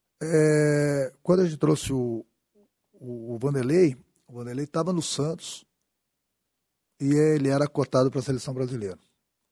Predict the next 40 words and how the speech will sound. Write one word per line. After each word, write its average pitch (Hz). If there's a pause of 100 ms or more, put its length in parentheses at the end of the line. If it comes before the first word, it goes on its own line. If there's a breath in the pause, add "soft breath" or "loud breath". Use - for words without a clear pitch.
(220)
Eu 110
lembro 113
que -
ele 113
vinha 120
fazendo 117
grandes 123
atuações 107
com 104
a 95
camisa 101
do, 95 (120)
do 113
Santos. - (480)
Então 180
o 185
Grêmio 175
contratou 196
um 214
grande 196
goleiro. 196 (1040)
E 110
quando 127
a, 113
quando 127
ele 135
chegou, 120
se -
algumas 139
pessoas 117
tinham 127
algumas 110
dúvidas, 131 (540 soft breath)
na 139
minha 165
cabeça 175
não 214
tinha 196
dúvida 196
alguma. 165